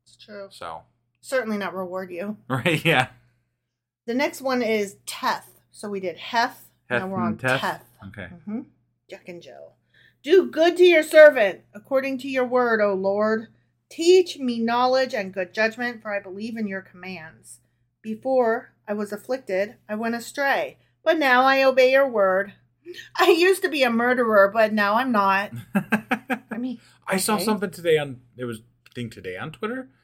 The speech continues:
Speaker 2: someone was like, "Even Adolf Hitler can be forgiven. That's how wonderful our God is."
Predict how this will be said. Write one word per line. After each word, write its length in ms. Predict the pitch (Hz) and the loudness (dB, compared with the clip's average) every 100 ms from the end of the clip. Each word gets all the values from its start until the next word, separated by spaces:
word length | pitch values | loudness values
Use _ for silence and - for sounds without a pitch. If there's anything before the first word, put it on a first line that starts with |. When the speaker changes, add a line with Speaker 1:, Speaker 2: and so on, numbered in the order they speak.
| _ _ | _ _
Speaker 2:
someone 280 | - 143 143 | -10 -6 -2
was 160 | 135 123 | -2 0
like, 300 | 110 98 _ _ _ _ - | -2 -4 _ _ _ _ -8
"Even 440 | 139 156 143 120 - | -4 -2 -2 -6 -6
Adolf 360 | 127 123 110 | -4 -4 -4
Hitler 300 | - 123 101 | -8 -8 -10
can 160 | - 98 | -14 -16
be 100 | 92 | -16
forgiven. 540 | - 90 92 82 71 _ _ _ _ _ | -18 -16 -16 -16 -20 _ _ _ _ _
That's 220 | 127 131 | -6 -4
how 180 | 127 113 | -2 -2
wonderful 480 | 104 117 113 110 104 | -2 -4 -4 -4 -4
our 160 | 101 | -4
God 280 | 90 95 92 | -4 -4 -4
is." 320 | 85 80 - | -6 -12 -18